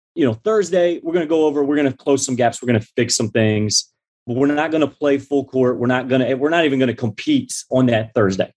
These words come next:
We're gonna save that for Friday and then the game Saturday. But what we will do is,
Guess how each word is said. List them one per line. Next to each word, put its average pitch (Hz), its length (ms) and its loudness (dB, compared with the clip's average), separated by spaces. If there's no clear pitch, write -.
We're 113 80 0
gonna 120 100 4
save 131 240 0
that 120 140 2
for 117 80 -6
Friday 110 300 0
and 104 100 0
then 101 80 0
the 98 60 0
game 95 180 2
Saturday. 90 420 -2
But 143 120 2
what 165 240 0
we 160 100 2
will 143 140 0
do 151 240 0
is, 120 480 -2